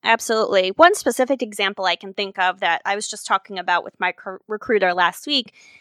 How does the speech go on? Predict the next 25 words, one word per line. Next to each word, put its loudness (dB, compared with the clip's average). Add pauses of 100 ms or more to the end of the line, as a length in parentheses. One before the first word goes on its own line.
(200)
is, 0
uh, 4
when 4
a 4
proposed, -2
um, 0
a -4
prospective 0
candidate -2 (480)
is -2
asked 6
to -6
describe 0
their 2
project 0
work, -2 (340)
they -2
really 0
are 2
able 0
to -2
clearly -4
state -2
the 2
project, 2